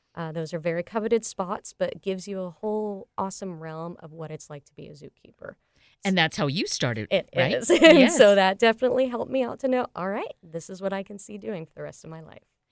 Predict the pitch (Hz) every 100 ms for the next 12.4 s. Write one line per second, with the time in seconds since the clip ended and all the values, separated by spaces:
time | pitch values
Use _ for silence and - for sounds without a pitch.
0 | - - - 208 285 - 359 262 - -
1 | 196 170 170 196 - 175 170 170 175 170
2 | 156 160 - - - - 180 160 175 170
3 | - - - _ - 165 - 156 160 143
4 | 110 139 135 135 117 139 190 196 170 156
5 | 151 165 175 160 - 151 143 147 139 -
6 | 143 160 - - - _ - - 202 226
7 | 185 220 151 131 214 - - 392 - 311
8 | - 302 311 311 311 294 339 349 - -
9 | 302 285 339 226 - - 320 285 339 240
10 | - - 240 226 214 254 277 277 269 214
11 | 247 285 330 311 285 226 214 202 254 285
12 | 285 - 226